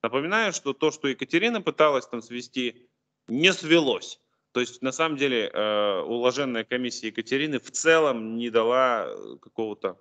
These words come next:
результата на гора. Поэтому, друзья, вот кодификация законов, короче говоря, была очень необходима. Появился свод законов Российской империи. Насколько его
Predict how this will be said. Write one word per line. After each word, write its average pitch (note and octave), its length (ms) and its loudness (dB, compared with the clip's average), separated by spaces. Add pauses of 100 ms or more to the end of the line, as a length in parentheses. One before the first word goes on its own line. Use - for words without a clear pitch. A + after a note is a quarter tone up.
результата G#2 600 -6
на E2+ 120 -8
гора. F2 260 -6 (560)
Поэтому, G#3+ 560 4
друзья, D#3 760 -2 (720)
вот B2 460 -6
кодификация A2 720 -2
законов, G#2+ 680 -6
короче F#2+ 420 -8
говоря, F2 420 -6 (520)
была A2 280 4
очень A#2 300 0
необходима. F3+ 540 0
Появился F3+ 440 2
свод D3+ 340 0
законов C3 420 0
Российской C3+ 460 -2
империи. G#3 480 4 (200)
Насколько F3 840 4
его B2+ 880 0